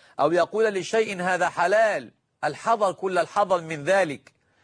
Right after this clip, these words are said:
إلا أن يكون عندك من الله برهان وسلطان وحجة ودليل قوي.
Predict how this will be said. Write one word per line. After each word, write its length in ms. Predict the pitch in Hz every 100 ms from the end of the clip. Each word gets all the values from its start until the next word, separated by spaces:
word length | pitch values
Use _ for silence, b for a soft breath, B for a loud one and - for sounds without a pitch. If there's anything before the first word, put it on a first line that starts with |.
| b b b
إلا 300 | 247 254 233
أن 80 | 214
يكون 420 | 208 180 247 240
عندك 560 | 208 180 226 185 220 208
من 220 | 180 175
الله 520 | 170 165 196 214 180
برهان 680 | 156 160 151 196 226 214 151
وسلطان 800 | 156 151 156 131 190 208 208 170
وحجة 600 | 151 - 233 170 156 160
ودليل 600 | 156 156 156 220 214 165
قوي. 520 | - 160 190 185 127